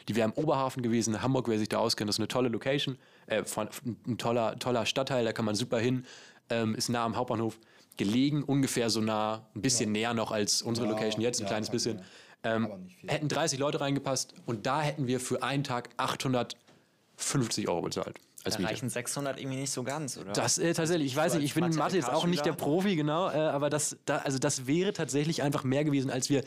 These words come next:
Speaker 1: insgesamt eingenommen haben. Da hätte, da wären keine Decks mit, also Sponsoring sowieso haben wir, kö-, haben wir noch gar nicht dran gedacht, da haben wir natürlich nichts bezahlt für jetzt.
Speaker 3: Ja.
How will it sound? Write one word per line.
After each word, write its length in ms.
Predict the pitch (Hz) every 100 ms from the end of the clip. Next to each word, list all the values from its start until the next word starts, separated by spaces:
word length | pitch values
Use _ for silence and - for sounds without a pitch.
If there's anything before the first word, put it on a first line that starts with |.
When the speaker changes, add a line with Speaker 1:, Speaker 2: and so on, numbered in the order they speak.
| - - -
Speaker 1:
insgesamt 560 | 214 208 208 170 160
eingenommen 300 | 135 110 92
haben. 160 | 90 92
Da 80 | 113
hätte, 240 | 131 131
da 80 | 127
wären 180 | 143 143
keine 320 | - 190 196
Decks 280 | 170 185 -
mit, 120 | 147
also 200 | 123 117
Sponsoring 540 | - 131 151 147 139
sowieso 320 | 131 123 120 131
haben 120 | 120
wir, 200 | 110 104 - - _ - -
kö-, 180 | - 101
haben 100 | 113
wir 60 | 113
noch 100 | 107
gar 140 | 113
nicht 120 | 120 110
dran 120 | 110
gedacht, 200 | 120 120
da 40 |
haben 60 | 110
wir 60 |
natürlich 180 | 107 107
nichts 160 | 107 -
bezahlt 340 | 107 120 120
für 60 | 107
jetzt. 180 | - 113
Speaker 3:
Ja. 260 | 113 107